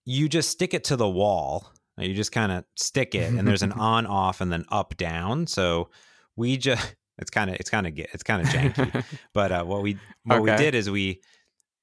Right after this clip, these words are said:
Speaker 1: tur-, we, you tur-, leave everything on,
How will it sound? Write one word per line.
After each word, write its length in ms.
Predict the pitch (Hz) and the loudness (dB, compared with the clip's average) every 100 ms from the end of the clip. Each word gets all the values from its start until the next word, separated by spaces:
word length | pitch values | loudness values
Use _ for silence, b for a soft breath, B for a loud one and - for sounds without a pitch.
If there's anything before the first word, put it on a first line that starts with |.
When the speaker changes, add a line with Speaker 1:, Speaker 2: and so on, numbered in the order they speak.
| _ _ _ | _ _ _
Speaker 1:
tur-, 160 | - 139 | -6 -2
we, 180 | 117 104 | -2 -2
you 140 | 120 113 | -2 0
tur-, 140 | 151 | -2
leave 240 | 135 151 | 0 2
everything 400 | 147 131 139 127 - | 2 0 0 0 0
on, 520 | 104 85 69 85 | 0 0 -2 -6